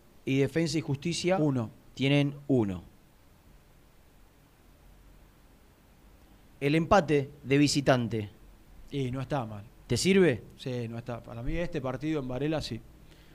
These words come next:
Speaker 2: Para mí no está mal.
Speaker 1: Si ganás de,
Speaker 2: Lógicamente
Speaker 1: si ganás de local te sirve.
Speaker 2: Sí, claro, claro.
Speaker 1: Porque
Speaker 2: Lo que pasa
Speaker 1: seguí,
Speaker 2: es que vos
Speaker 1: seguí
Speaker 2: perdiste puntos con
Speaker 1: manteniendo,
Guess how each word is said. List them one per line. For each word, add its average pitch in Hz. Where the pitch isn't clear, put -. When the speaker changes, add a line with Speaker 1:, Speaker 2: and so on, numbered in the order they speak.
Speaker 2:
Para 120
mí 143
no 135
está 117
mal. 107
Speaker 1:
Si 120
ganás 139
de, 160
Speaker 2:
Lógicamente 156
Speaker 1:
si 147
ganás 160
de 175
local 170
te 160
sirve. 101
Speaker 2:
Sí, 185
claro, 147
claro. 139
Speaker 1:
Porque 127
Speaker 2:
Lo 143
que -
pasa 202
Speaker 1:
seguí, -
Speaker 2:
es 180
que 196
vos 196
Speaker 1:
seguí 151
Speaker 2:
perdiste 190
puntos 190
con -
Speaker 1:
manteniendo, 185